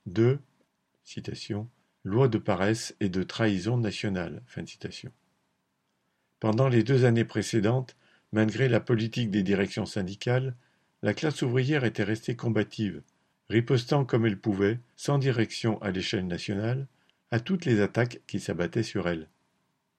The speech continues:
Les grèves contre le patronat, qui partout s'affranchissaient des quarante heures,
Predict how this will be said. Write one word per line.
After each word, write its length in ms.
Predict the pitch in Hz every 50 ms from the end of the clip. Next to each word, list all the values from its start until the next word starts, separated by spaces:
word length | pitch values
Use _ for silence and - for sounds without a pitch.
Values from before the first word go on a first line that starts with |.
| _ _ _ _
Les 140 | - 95 98
grèves 300 | 90 95 131 143 127 117
contre 300 | - 110 98 - - 104
le 120 | 95 95
patronat, 560 | - 101 92 - - 110 101 110 123 135 131 - _ _ _ _ _
qui 140 | - 113 110
partout 360 | - 131 - - - 160 143
s'affranchissaient 640 | 120 127 - - - 113 95 - 117 101 - 113 107
des 120 | 95 98
quarante 400 | - - 95 85 87 85 82 -
heures, 240 | 113 120 131 143 139